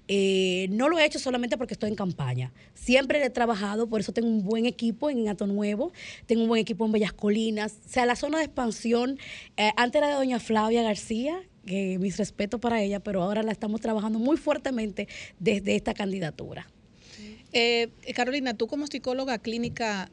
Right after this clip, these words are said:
Speaker 2: tienes, tienes un reto muy, muy importante en estos momentos donde vemos tantas, eh, tantos maltratos hacia la mujer, hacia el hombre, hacia los niños, hacia los animales.
Speaker 1: Sí, claro.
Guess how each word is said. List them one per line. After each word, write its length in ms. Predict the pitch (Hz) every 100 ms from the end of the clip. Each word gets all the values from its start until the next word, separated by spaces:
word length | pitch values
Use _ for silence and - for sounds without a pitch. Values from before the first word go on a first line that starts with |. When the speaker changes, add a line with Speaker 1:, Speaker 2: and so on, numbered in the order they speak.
| -
Speaker 2:
tienes, 320 | 214 220 240 240 240 -
tienes 240 | 214 226
un 100 | 240
reto 400 | 208 226 220 226 -
muy, 480 | 208 220 247 285 226
muy 320 | 202 208 220
importante 800 | 240 233 233 208 190 190 220 240 208
en 140 | 185
estos 280 | 190 220 226
momentos 540 | 220 202 208 214 202
donde 240 | 208 190 185
vemos 340 | 185 214 -
tantas, 720 | 202 196 196 214 208 202 - - - - - -
eh, 360 | 214 196 190 196
tantos 260 | 208 208 226
maltratos 800 | 214 196 208 208 208 220 220 -
hacia 420 | 196 190 196 180
la 100 | 180
mujer, 640 | 180 165 202 196 202 220 -
hacia 300 | 196 - 180
el 100 | 175
hombre, 540 | 190 202 202 190 190 -
hacia 260 | 185 180
los 220 | 175 -
niños, 480 | 185 208 208 202 196
hacia 400 | - 208 202 202
los 180 | 185 185
animales. 800 | 185 175 175 208 190 190 - -
Speaker 1:
Sí, 180 | - 147
claro. 300 | - 127 120